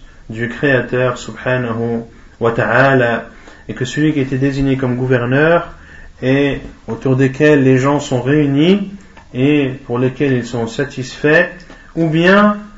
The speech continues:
celui qui a fait un coup d'état devait être considéré comme étant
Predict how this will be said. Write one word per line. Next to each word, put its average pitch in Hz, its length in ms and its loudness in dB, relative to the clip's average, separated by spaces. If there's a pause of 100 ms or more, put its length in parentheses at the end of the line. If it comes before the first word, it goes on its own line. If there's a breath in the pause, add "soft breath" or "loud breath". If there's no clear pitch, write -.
(200 loud breath)
celui 180 840 0
qui 147 180 0
a 139 80 4
fait 139 160 -4
un 131 160 2
coup 190 220 0
d'état 156 560 0 (120)
devait 131 320 0
être 139 380 -2
considéré 127 880 -4
comme 117 200 -4
étant 123 500 -6